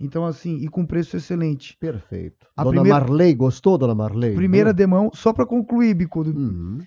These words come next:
Speaker 1: Primeira demão pode diluir com até cinquenta por cento de água.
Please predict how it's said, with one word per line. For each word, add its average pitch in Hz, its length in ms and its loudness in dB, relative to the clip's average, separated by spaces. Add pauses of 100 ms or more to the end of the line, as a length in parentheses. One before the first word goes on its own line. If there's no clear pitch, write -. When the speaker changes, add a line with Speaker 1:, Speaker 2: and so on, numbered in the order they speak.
(120)
Speaker 1:
Primeira 190 360 2
demão 180 320 2
pode 180 420 -6 (420)
diluir 170 360 -4
com - 120 -8
até 170 240 -2
cinquenta 190 540 -4
por 185 180 -4
cento 180 320 -6
de 165 120 -2
água. 135 280 -2